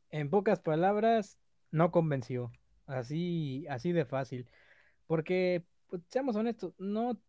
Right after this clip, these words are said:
tiene la gran cosa como para decir, "Guau, qué, qué unidad tan, tan interesante, tan". Bueno, pues, al menos a mí, en mi perspectiva, n-, n-,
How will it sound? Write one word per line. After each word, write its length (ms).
tiene 720
la 300
gran 320
cosa 320
como 240
para 140
decir, 300
"Guau, 340
qué, 360
qué 120
unidad 400
tan, 320
tan 220
interesante, 720
tan". 460
Bueno, 240
pues, 200
al 80
menos 320
a 80
mí, 380
en 80
mi 80
perspectiva, 560
n-, 340
n-, 200